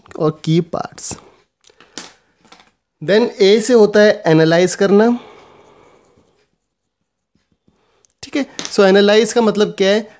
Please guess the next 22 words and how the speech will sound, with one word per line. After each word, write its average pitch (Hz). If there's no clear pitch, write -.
आपने 175
जो 220
नॉलेज 180
एक्वायर 175
करी 190
उससे 240
आप 190
कुछ -
थ्योरम्स 202
क्रिएट 175
करना 123
है, 165
थ्योरीज 170
क्रिएट 165
करना 160
है, 185
स्ट्रेटजीज 156
बनाना। -
So 226
it 180
is 277
forming 185